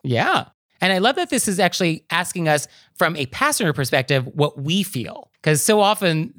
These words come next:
I think these etiquette guides are like what passengers shouldn't do. And this is asking, like, what would you like your driver to do?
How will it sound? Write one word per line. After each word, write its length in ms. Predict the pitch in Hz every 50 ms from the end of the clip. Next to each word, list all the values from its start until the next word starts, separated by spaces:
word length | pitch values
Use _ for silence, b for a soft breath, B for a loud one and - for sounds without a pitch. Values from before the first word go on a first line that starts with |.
| - -
I 100 | 147 139
think 180 | 156 151 - 269
these 180 | - 147 151 143
etiquette 280 | 160 156 156 156 170 135
guides 280 | 147 139 139 135 123 139
are 80 | 131
like 180 | 127 127 127 -
what 120 | 147 139 -
passengers 540 | 143 160 165 156 - 151 131 123 135 123 113
shouldn't 280 | - - 165 127 120
do. 320 | - 117 104 - - - - b b b b b b b
And 180 | - 143 147 156
this 120 | 175 170
is 120 | 185 175 160
asking, 340 | 156 147 151 - 180 151 143
like, 220 | 139 135 139 - _ _
what 240 | - 160 135 143 147
would 120 | 160 156 151
you 80 | 156 165
like 140 | 180 175
your 80 | - 247
driver 300 | 226 254 349 415 - 339
to 80 | - 120
do? 220 | - - - -